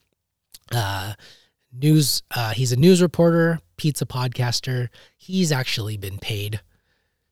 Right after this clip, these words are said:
to go make pizzas at different places. And he's also done them for free via charity, but he has that, like, that following, that expertise, that experience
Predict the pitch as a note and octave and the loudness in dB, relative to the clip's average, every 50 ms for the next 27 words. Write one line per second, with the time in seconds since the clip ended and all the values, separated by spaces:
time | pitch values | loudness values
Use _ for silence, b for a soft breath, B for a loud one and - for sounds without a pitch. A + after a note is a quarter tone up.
0 | _ _ _ - - C3+ A#2 C3 A#2 A#2 A#2+ A2+ G#2+ - - A2+ G#2 G2 - - | _ _ _ -4 -4 -2 -2 -2 -2 -2 -4 -6 -6 -8 -8 -10 -8 -8 -8 -10
1 | F#2+ F#2+ F2+ - - F#2 - - F#2+ - - E2 - - - - - - - - | -10 -10 -10 -10 -12 -12 -12 -14 -16 -18 -12 -10 -10 -10 -10 -12 -16 -18 -20 -20
2 | _ _ - D#3+ D#3 D3 D3 C#3 C3 A#2+ A2 B2+ A#2 G2 G2+ G2 G2 G#2 - - | _ _ -2 0 2 2 2 2 0 -2 -4 -4 -6 -6 -8 -8 -10 -8 -8 -8
3 | B2 - - F#2+ F#2 F#2+ G2 G2+ G2+ A2+ - - - E2 E2+ E2+ F#2 G#2+ C3 - | -8 -10 -10 -12 -12 -12 -10 -10 -8 -6 -8 -8 -8 -12 -14 -14 -16 -18 -18 -14
4 | - G#2+ G2 E2+ - _ _ _ _ _ _ _ _ _ _ _ _ _ _ _ | -10 -10 -10 -10 -12 _ _ _ _ _ _ _ _ _ _ _ _ _ _ _
5 | _ _ _ _ _ _ _ _ _ _ _ _ _ _ _ _ - - D3+ D3 | _ _ _ _ _ _ _ _ _ _ _ _ _ _ _ _ -8 -4 0 0
6 | D3 A#2 B2+ C#3 C3+ C3+ B2 A2 A#2 B2+ A#2 G#2+ G#2 - - A2 G2 F#2+ - - | 2 2 2 2 2 0 0 -2 -4 -4 -4 -4 -8 -8 -8 -8 -8 -8 -8 -10
7 | - - - - _ _ _ _ _ _ _ _ _ _ _ - G2 F#2 - - | -12 -14 -14 -14 _ _ _ _ _ _ _ _ _ _ _ -10 -10 -10 -10 -8
8 | - C#3 C#3 C#3 B2 A2 F#2 F#2+ F#2 F#2 G#2 G#2 A2+ - - B2 - - - A#2+ | -4 -2 -2 -2 -2 -4 -6 -10 -12 -12 -10 -10 -8 -8 -6 -6 -8 -8 -8 -8
9 | G#2+ - - - B2+ A#2 G#2+ G2+ - - - - - - F#2+ F#2+ G2+ - - - | -6 -6 -6 -6 -6 -6 -6 -6 -6 -4 -6 -6 -8 -10 -12 -12 -8 -8 -8 -6
10 | - C#3 C3 A#2+ G#2 G2+ G2+ - - - - | -4 -4 -4 -4 -6 -8 -8 -6 -6 -6 -6